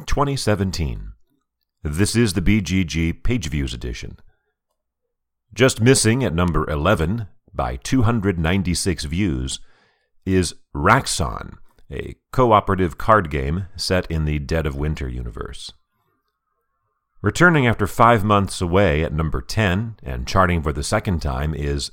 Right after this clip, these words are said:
Cities of Splendor by Marc Andre, published by Space Cowboys, with eighteen thousand six hundred forty-six. Cities of Splendor is an expansion for Splendor,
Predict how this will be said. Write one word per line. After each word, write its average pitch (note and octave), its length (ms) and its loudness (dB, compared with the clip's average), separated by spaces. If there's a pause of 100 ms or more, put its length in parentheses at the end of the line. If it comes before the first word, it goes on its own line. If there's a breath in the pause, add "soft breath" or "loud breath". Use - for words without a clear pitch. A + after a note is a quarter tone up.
Cities G#2 580 0 (100)
of F#2 160 0
Splendor A2 640 0 (420 soft breath)
by A1+ 240 -8
Marc D#2 380 2
Andre, F2 540 0 (120)
published F#2 480 -2
by B1+ 160 -4
Space - 380 -2
Cowboys, D2 640 -2
with C2 240 -8 (400 soft breath)
eighteen C3+ 500 0
thousand D2+ 640 0
six - 300 -4
hundred F#2 340 2
forty-six. - 800 -6 (1120 soft breath)
Cities C3 460 4
of F#2 200 0
Splendor F2+ 600 -2 (180)
is F2 440 0
an F2+ 100 0
expansion D2+ 720 -2
for A#1+ 540 -6 (100)
Splendor, D2 640 -4